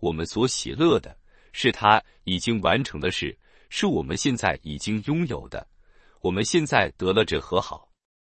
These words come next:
对那些信靠基督的人来说，他们称义、与神和好、得救所需的一切，已经拥有了。你明白吗？救恩这个词涵盖了一切，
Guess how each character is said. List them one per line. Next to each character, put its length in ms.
对 140
那 180
些 280
信 240
靠 240
基 200
督 140
的 80
人 160
来 160
说， 340
他 160
们 120
称 360
义、 240
与 200
神 280
和 260
好、 380
得 220
救 200
所 240
需 200
的 100
一 240
切， 320
已 180
经 340
拥 260
有 180
了。 160
你 120
明 260
白 200
吗？ 220
救 260
恩 240
这 140
个 120
词 200
涵 240
盖 200
了 80
一 200
切， 300